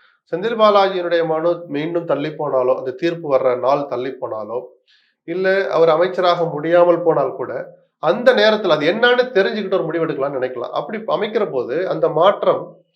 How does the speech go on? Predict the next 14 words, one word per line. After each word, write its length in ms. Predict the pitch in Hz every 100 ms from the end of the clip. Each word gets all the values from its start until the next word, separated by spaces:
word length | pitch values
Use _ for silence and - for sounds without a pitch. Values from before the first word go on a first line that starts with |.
| _ _ _ _
இதுவரை 460 | - 190 226 220 240
பிரதிநிதித்துவம் 720 | - 196 208 214 214 214 196
இல்லாத 420 | 170 180 185 185 185
மாவட்டங்கள்னு 640 | 156 165 170 170 151 156
சில 220 | 165 147
மாவட்டங்கள் 500 | 127 123 123 123 113 -
இருக்கு, 320 | - - - _ _
இதுவரை 500 | 160 165 196 214 233
பிரதிநிதித்துவம் 680 | 185 190 202 196 190 165 147
அமைச்சரவையில 540 | 165 170 165 151 135 - -
கிடைக்காத 640 | 170 175 170 175 170 185 170
சமூகங்கள்னு 600 | 180 226 175 156 151 165
சிலது 260 | 165 131 131
இருக்கு. 280 | 127 -